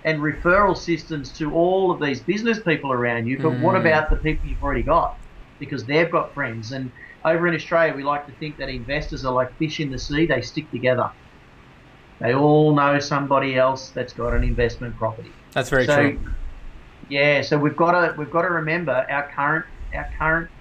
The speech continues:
Speaker 1: office, our current numbers that we've got. And, um, another little trick: whenever a new staff member came into the office, guess who was the person, um, asking if they know anyone?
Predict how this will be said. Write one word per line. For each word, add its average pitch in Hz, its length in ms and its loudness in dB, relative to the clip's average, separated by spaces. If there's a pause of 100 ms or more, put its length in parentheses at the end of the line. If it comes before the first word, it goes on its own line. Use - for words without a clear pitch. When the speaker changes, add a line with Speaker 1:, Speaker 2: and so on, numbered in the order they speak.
(100)
Speaker 1:
office, - 560 -2 (240)
our - 80 -8
current 156 460 0 (200)
numbers 147 540 -2
that 139 180 -2
we've 127 200 -6
got. 156 300 2 (420)
And, 160 280 0
um, 147 200 2
another 175 280 2
little 170 220 0
trick: - 280 -4
whenever 143 760 0
a 139 80 -6
new 143 320 -2
staff 151 400 0
member 143 240 -6
came 139 320 -6
into 139 220 -10
the 123 120 -2
office, 147 360 0
guess 160 200 -4
who 175 120 -2
was 151 100 -6
the 135 60 -10
person, 143 540 -2
um, 127 340 2 (600)
asking 151 380 0
if 123 80 -6
they 135 140 -2
know 135 220 2
anyone? 123 360 -4